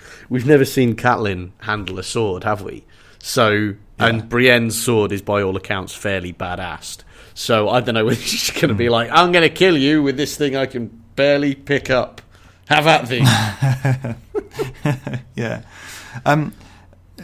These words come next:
Speaker 2: at this point, I mean, d-, uh, we d-, don't know what happens next. Do you want, would you be happy if Jaime's killed here?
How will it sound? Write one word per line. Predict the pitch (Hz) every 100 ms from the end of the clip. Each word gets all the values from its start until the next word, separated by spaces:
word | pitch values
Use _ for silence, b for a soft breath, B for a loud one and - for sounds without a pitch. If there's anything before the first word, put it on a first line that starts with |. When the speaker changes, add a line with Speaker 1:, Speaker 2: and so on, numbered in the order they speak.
| - - - -
Speaker 2:
at | 156
this | 208 214
point, | 175 127 104
I |
mean, | 131 147
d-, | - - _ - - - - - - -
uh, | - - - - - - -
we | 127
d-, | 131 139
don't | 131 156
know |
what | 135
happens | 135 131 113
next. | 127 104 - - - - - -
Do | 139
you | 139
want, | 135 143 143 - 127
would | 131
you | 135
be | 135
happy | 139 131 135
if | 131
Jaime's | 139 139 135
killed | 131 147 147 143
here? | 147